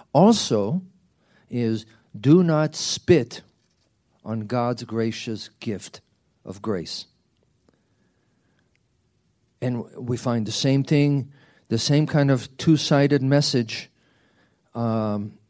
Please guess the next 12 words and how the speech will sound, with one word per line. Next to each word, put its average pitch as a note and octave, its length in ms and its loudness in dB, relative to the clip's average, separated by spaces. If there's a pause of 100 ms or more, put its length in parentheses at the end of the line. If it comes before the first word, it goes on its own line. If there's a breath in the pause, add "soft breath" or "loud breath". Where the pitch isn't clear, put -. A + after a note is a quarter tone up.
(120)
here C3+ 500 0
in, A2+ 280 -6
in A2+ 240 -6
John, A2+ 500 -2 (800)
uh, G2+ 460 -8 (360)
this A#2+ 280 -8
letter G#2+ 340 -2
in, G#2+ 300 -8
in, G#2+ 340 -6
uh, G2+ 180 -4
the G2 100 -10
beginning B2 560 -2